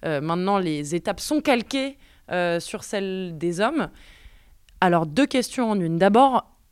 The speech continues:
qu'est-ce que ça change, euh, quand on aborde un tournoi qu'on ne connaît pas, un stade qu'on ne connaît pas,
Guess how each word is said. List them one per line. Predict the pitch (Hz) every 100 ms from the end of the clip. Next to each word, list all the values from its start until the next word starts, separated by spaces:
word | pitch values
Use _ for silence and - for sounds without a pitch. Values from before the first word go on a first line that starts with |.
| -
qu'est-ce | 285 -
que | 247
ça | 226
change, | 208 - 220 247 240 190 -
euh, | 170 151 147
quand | 185 165
on | 175 190
aborde | 208 202 214 185
un |
tournoi | 175 185 196
qu'on | 220 180
ne | 170
connaît | 202 190 185
pas, | 180 175 190 202 -
un | 160
stade | - 196 190
qu'on | - 160
ne |
connaît | 151 - 180 185
pas, | - 175 170 185